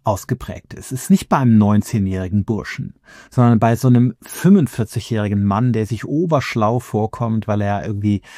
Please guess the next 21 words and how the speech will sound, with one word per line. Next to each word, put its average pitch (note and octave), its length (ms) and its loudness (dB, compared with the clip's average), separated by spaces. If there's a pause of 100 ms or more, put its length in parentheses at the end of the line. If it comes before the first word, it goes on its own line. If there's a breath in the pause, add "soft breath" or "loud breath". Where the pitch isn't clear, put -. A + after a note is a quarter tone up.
(140)
andere, A2+ 640 4
äh, G#2+ 380 -4
beurteilt A2 1000 0
und G#2+ 220 -6
immer A#2+ 200 2
zeigen A#2 340 2
möchte, A#2 300 2
was G#2+ 120 -4
er B2+ 60 -2
alles A2 260 -2
weiß G2+ 360 0
und G#2 180 -4
kann B2 280 4
und G#2+ 120 4
dass A2+ 140 0
es B2 80 -4
vor - 100 -2
allen G#2+ 80 -2
Dingen G#2 120 -2
natürlich - 260 -10
besser C3 400 -4